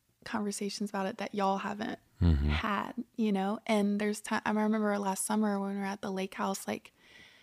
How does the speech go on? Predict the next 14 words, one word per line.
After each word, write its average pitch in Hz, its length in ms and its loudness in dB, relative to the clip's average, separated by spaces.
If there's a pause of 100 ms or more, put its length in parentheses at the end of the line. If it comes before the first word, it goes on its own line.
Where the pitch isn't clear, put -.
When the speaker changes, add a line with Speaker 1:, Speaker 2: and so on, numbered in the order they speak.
(500)
Speaker 1:
I 196 240 8
asked - 420 2
her, 214 440 -4 (720)
"How 311 240 2
old 302 240 0
was 262 120 -2
Jed 233 220 0
when 226 100 -2
he 220 120 0
came 220 200 -2
out 208 260 -2
to - 120 -8
you?" - 220 -8 (340)
And, 202 460 -2